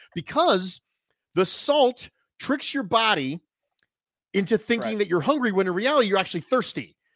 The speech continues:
Speaker 1: But the brain confuses thirst and hunger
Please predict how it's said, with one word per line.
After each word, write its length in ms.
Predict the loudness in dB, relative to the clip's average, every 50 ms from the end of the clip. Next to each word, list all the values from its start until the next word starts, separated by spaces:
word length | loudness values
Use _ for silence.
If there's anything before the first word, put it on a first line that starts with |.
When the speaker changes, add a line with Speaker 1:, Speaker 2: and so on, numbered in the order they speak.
| _ _ _ _ _
Speaker 1:
But 160 | 0 0 0 0
the 60 | -4
brain 560 | -6 -4 -6 -2 0 2 2 2 2 0 0
confuses 1000 | 0 2 0 0 0 -4 -8 -2 2 4 4 6 4 4 2 0 0 0 -4 -6 -8 _ _ _
thirst 480 | -8 2 4 4 4 4 0 -2 -6 -8 -6
and 120 | -6 -6
hunger 440 | -4 -2 -2 -2 -2 -2 -6 -8 -8